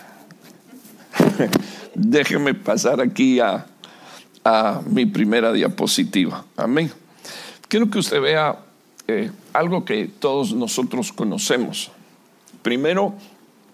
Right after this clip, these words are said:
eh, yo quiero que, que usted me escuche con oído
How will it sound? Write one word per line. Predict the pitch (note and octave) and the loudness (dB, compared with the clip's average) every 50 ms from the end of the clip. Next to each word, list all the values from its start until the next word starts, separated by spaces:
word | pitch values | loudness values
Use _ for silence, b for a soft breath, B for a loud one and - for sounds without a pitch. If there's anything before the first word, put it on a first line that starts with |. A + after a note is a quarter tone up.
| _ _ _ _ - - B B B B B B | _ _ _ _ -20 -20 B B B B B B
eh, | - A2+ A#2 A#2 A#2 F#2+ - - - | -4 -2 0 0 0 -2 -2 -2 0
yo | B2+ B2+ C3+ B2+ - | 0 2 2 2 2
quiero | D3+ D3+ D#3 D3 - | 2 2 2 2 0
que, | - D3 B2+ A2+ G#2+ G#2+ - - - - - | 0 0 2 2 2 0 -2 -6 -16 -20 -8
que | - - | -4 -2
usted | G#2 - - C#3+ C3+ | -2 0 0 0 -2
me | C#3 C3 | 0 -2
escuche | A#2 - - - C3+ G#2+ - - G2+ | -4 -4 -2 -2 -2 -2 -2 -4 -4
con | - - A2 G2+ G#2 G2 | -4 -4 -4 -2 -2 -2
oído | G2 G#2+ A#2+ B2 B2+ B2+ B2 A2 | 0 0 2 2 2 2 0 0